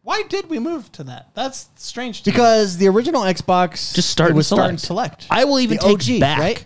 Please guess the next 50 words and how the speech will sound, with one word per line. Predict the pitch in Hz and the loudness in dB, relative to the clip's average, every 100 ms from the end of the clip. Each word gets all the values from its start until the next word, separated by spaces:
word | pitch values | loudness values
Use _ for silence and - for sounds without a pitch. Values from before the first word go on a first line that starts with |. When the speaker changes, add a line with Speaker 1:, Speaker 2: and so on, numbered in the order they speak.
| - | -8
Speaker 3:
Start | - 170 180 | 0 2 2
and | 127 | 0
back. | 123 113 - - | 0 -2 -6 -8
Speaker 1:
Well, | 190 | -2
wasn't | 226 254 294 | -2 -2 -4
it | 254 | -2
like | 214 175 135 | -2 -2 -8
Speaker 2:
It | - | -6
was | 123 | -2
like | 120 104 | -2 -2
Diamond. | 110 127 101 82 | 0 2 0 0
Speaker 1:
forward | 208 233 247 247 190 - | 2 4 4 0 -8 -6
Speaker 2:
Yeah, | 117 95 | -2 0
Speaker 1:
ar- | - | -2
Speaker 2:
Diamond | 123 135 135 110 | -2 0 0 0
Play. | 110 92 87 - | -2 -2 -4 -8
Speaker 1:
forward | - 208 226 233 | -2 2 2 2
arrow | 226 226 233 226 | 2 2 2 2
and | 185 | 2
Speaker 2:
Yeah. | 127 | 2
Speaker 1:
backward | 185 208 214 | 2 0 -2
arrow? | 220 214 233 247 | 0 0 0 0
Speaker 2:
Yeah, | 127 117 | 2 2
I | 98 | 2
think | 117 107 | -2 0
it | |
was. | 104 98 92 | 0 0 0
Speaker 3:
They | 190 | 0
should | 233 175 | 2 2
bring | 175 | 2
back | 160 151 151 | 2 2 0
the, | - 123 117 | 0 2 4
uh, | 110 107 | 4 2
black | 120 113 120 | 0 0 0
and | 104 | 2
white | 101 76 | 2 0
buttons | - 50 87 - - - - | -4 -4 -4 -4 -8 -12 -2
that | 123 | 0
are, | 117 | 2
I | 110 | 0
guess, | 127 135 - | 0 -2 0
now | 113 120 | 0 0
the | 107 | -2
bumpers. | 90 113 127 131 | -2 0 0 0
But | 123 | 0
you | 120 | 2
remember | 135 127 123 | 4 4 2
on | 117 | 2
the | |
original | 110 123 117 120 107 | 0 0 2 0 0